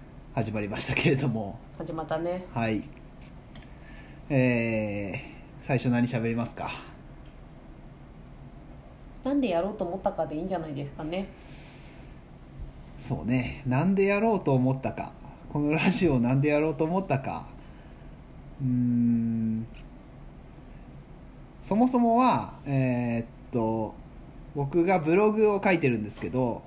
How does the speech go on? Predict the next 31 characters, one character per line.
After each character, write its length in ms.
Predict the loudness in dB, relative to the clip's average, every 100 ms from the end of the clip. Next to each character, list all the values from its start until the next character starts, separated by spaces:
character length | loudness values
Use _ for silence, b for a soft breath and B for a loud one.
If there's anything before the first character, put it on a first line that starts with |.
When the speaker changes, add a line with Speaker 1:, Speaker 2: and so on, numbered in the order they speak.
| -16 -18 -16 -4
Speaker 1:
ブ 80 | 0
ロ 180 | 2 2
グ 180 | 4 2
を 40 |
始 300 | 2 0 0
め 140 | 0
る 100 | 0
き 200 | 0 -2
っ 40 | -2
か 220 | 0 2
け 120 | 4
に 120 | 2
な 140 | 2 -2
っ 20 | -4 2
た、 320 | 4 4 2 B B B -10
え 120 | -4
ー、 60 | 2
ゴ 160 | 6 8
リ 80 | 8
ゴ 160 | 4
さ 140 | 2 0
ん 40 |
っ 40 | 0
て 160 | 2
い 80 | 2
う 20 |
人 220 | 2 -2
が、 340 | 2 2 2 -2 -12 B B B -16 -18 -2
夫 220 | 6 6
婦 140 | 6 2
で、 180 | 0